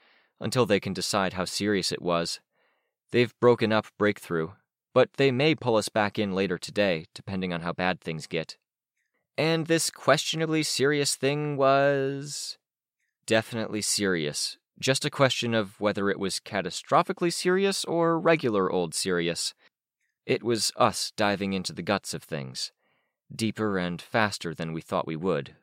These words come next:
with more danger, into the guts of powers." "Why?" Crystal asked.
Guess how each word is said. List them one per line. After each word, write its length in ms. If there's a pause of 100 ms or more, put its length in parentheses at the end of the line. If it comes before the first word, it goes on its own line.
(140)
with 260
more 220
danger, 480 (840)
into 180
the 80
guts 320
of 160
powers." 580 (720)
"Why?" 600 (420)
Crystal 420
asked. 460